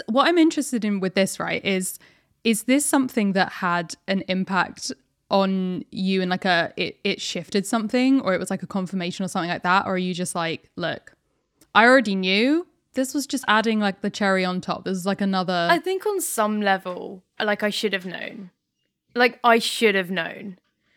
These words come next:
Speaker 2: But when everyone was like, "Twilight is a piece of shit," and I was there like, "Actually, I, I kind of enjoy the films.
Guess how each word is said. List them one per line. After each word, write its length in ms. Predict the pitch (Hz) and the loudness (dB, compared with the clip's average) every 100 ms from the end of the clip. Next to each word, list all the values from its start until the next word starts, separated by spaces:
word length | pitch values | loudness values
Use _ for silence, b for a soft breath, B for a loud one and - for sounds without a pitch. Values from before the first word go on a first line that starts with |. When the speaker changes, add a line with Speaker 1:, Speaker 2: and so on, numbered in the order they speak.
| _ _ _ | _ _ _
Speaker 2:
But 180 | 247 226 | -2 2
when 220 | 269 277 | 4 4
everyone 440 | - 311 370 359 320 | 2 2 2 2 0
was 180 | 285 214 | 0 -2
like, 320 | 190 190 - | -8 -10 -12
"Twilight 680 | - 262 285 294 277 233 - | -14 -8 -4 -2 -2 -4 -4
is 220 | - 202 | -4 -4
a 100 | - - | -6 -8
piece 420 | - 277 294 294 | -4 -2 -2 -2
of 120 | 311 294 | -6 -6
shit," 540 | - - 247 190 185 _ b b b b b - | -6 -6 -4 -4 -6 _ b b b b b -2
and 180 | 214 208 | 0 2
I 140 | 208 | 2
was 180 | 208 202 | 2 0
there 220 | 208 208 | 2 2
like, 300 | 202 208 208 - | 2 -2 -4 -6
"Actually, 760 | 277 403 - 285 214 196 226 b b b b | -2 -2 -4 -2 0 0 -2 b b b b
I, 240 | 311 403 - _ | 2 2 0 _
I 120 | 427 494 | -4 -2
kind 200 | 494 494 | -2 -2
of 180 | 494 392 | -2 0
enjoy 280 | 226 320 508 480 | 2 4 4 4
the 60 | |
films. 520 | - 233 202 - 220 | 2 2 0 -2 -10